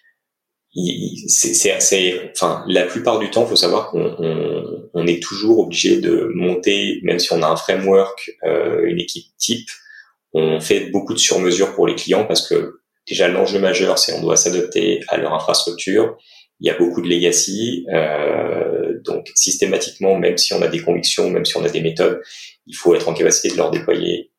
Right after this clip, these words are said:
une solution, euh, qui va s'adapter et s'intégrer dans leur infra sur mesure.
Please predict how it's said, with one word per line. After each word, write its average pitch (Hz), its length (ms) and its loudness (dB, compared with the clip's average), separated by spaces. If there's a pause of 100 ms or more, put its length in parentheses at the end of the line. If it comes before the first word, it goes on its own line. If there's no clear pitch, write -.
(240)
une 107 300 2
solution, 92 840 0
euh, 82 100 -2
qui 85 220 -12
va 85 260 0
s'adapter - 800 0
et 85 60 -8
s'intégrer 90 800 -2 (220)
dans 90 160 0
leur 92 160 0
infra - 420 -4
sur - 320 2
mesure. 82 400 0